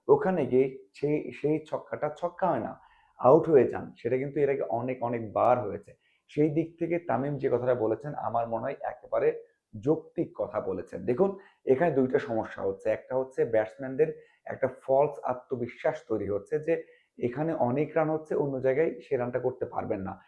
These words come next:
এখানে যে বলটা ছয় হচ্ছে বা চার হচ্ছে, অন্য জায়গায় সেটা হবে না। এখানে যে আত্মবিশ্বাস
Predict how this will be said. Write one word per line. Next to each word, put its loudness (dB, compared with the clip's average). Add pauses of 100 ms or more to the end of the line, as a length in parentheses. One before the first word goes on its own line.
(180)
এখানে 0
যে -2
বলটা 2
ছয় 2
হচ্ছে 0
বা 0
চার -2
হচ্ছে, -6 (360)
অন্য 2
জায়গায় 4
সেটা -4 (120)
হবে 6
না। -2 (240)
এখানে 0
যে 4
আত্মবিশ্বাস -2